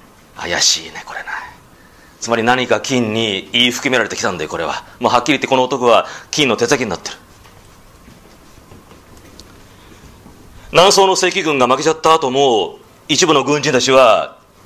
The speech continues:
義勇兵集めてゲリラ戦やってる。そのゲリラのリーダーだったのが学費将軍。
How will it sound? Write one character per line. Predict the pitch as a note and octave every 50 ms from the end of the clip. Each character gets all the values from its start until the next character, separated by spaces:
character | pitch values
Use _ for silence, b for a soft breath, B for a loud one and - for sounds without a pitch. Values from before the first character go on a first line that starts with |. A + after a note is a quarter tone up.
| - - - -
義 | - C3 C#3+
勇 | F#3 G3+ F#3
兵 | C#3+ B2+ A#2 A#2 A#2+
集 | - C3
め | A#2
て | A#2 C#3+ C3 B2+ A2 F#2 E2 - - -
ゲ | - B2+ C3
リ | D3
ラ | D3 C#3
戦 | C#3+ C3+
や | A#2+ A2+
っ | A#2
て | - A2+
る。 | F#2 F2+ D#2+ D2 - -
そ | - D#3
の | C#3 C3+ C3+ - - -
ゲ | - E3
リ | E3+ E3+
ラ | D3+ C3+
の | A#2+ -
リ | C3+
ー | B2+
ダ | B2
ー | G#2+
だ | G#2 G2
っ |
た | - A#2+
の | A2 G#2+
が | A#2+ A2 G2 F#2
学 | - - C#3 D3+ D3+
費 | -
将 | - - G#2+ G2+ F#2
軍。 | D#2+ D#2+ D2 C2